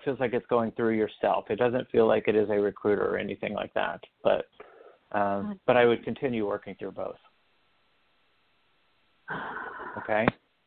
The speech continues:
Speaker 2: Okay.
Speaker 1: Um, w-, when I say i-, individually, i-, i-, LinkedIn, i-, Indeed, that, that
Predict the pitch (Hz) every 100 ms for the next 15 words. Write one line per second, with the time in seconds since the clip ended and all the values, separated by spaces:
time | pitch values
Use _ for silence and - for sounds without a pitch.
0 | _ _ _ _ _ _ _ _ _ _
1 | _ _ _ - - - _ _ - 208
2 | 202 202 190 _ _ _ _ _ _ _
3 | _ _ - 123 120 113 - 135 131 120
4 | 127 123 123 - 123 113 113 - 120 120
5 | 127 117 104 107 104 107 104 104 107 127
6 | 113 - 120 117 110 107 104 101 101 104
7 | - 113 - 123 101 98 98 95 - 107
8 | - 110 104 -